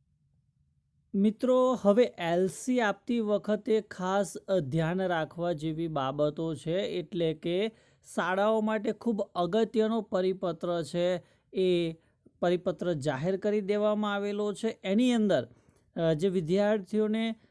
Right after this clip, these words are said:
શાળા છોડ્યાનું પ્રમાણપત્ર આપવામાં આવે છે, એની અંદર એક ખાસ સુધારો કરવામાં આવેલો છે. એ કયો સુધારો છે? હવે આપણે એલ સી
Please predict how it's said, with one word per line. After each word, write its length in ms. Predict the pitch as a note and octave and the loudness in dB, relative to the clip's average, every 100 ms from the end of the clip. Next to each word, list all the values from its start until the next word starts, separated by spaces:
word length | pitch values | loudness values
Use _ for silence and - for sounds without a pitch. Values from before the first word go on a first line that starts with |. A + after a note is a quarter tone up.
| _ - | _ -8
શાળા 360 | F#3+ E3 F3 F#3+ | -2 0 0 0
છોડ્યાનું 480 | E3+ F#3+ F#3+ F#3+ F3+ | -2 -2 0 -2 -4
પ્રમાણપત્ર 760 | E3 D#3+ E3 F3+ F3+ E3 F#3 | -4 -4 -4 -4 -6 -6 -6
આપવામાં 720 | F#3+ D#3 E3 - E3 E3 F3+ | -6 -4 -6 -4 -4 -2 -4
આવે 240 | E3+ F3+ F3+ | -2 -2 -4
છે, 280 | F#3 G#3 A3+ _ _ - | -2 -2 -4 _ _ -2
એની 240 | G3 A#3+ | 2 2
અંદર 360 | A#3 A3+ A#3+ - | 2 0 0 -2
એક 160 | G#3+ A3 | -4 -4
ખાસ 460 | A3 G3+ G#3 G#3 | -4 -4 -4 -4
સુધારો 580 | A3 - D#3 D#3 D#3+ F#3 | -6 -6 -4 -2 0 0
કરવામાં 640 | F#3 D#3+ C#3+ C#3+ D3 D3+ - | 0 -2 0 0 -2 -4 -4
આવેલો 560 | B2 A#2 C3 C3+ C3+ | -4 -2 -2 -2 -4
છે. 280 | C3 F3 A#2 - _ _ _ - | -2 -2 -4 -8 _ _ _ -2
એ 180 | F#3 F3+ | 0 0
કયો 300 | E3+ D#3 F#3 | 2 2 2
સુધારો 560 | F3+ F3 F#3 F#3+ G3+ | -2 -2 0 2 0
છે? 300 | F3+ G#3+ A3 A3 _ _ | 0 0 -2 -4 _ _
હવે 280 | - F3 A#3+ | -4 2 4
આપણે 520 | A#3 G#3+ A3+ A#3+ A#3+ - _ | 2 0 0 0 0 -8 _
એલ 320 | D#3 D#3 F3 | -2 0 -2
સી 360 | E3 - A#3 A#3+ | -4 -4 -2 -2